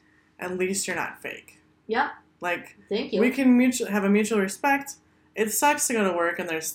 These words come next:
Speaker 1: tension, but at least there's not the fake.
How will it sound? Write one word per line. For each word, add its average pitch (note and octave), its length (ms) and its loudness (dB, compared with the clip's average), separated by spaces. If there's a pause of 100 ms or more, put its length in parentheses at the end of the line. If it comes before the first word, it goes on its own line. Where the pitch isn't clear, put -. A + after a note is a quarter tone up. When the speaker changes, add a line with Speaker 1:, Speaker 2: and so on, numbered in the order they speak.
Speaker 1:
tension, A3+ 560 -4 (680)
but G#3+ 120 2
at A3 160 2
least C#4 440 0
there's G3+ 220 0
not E3 200 -4
the - 80 -14
fake. - 520 -14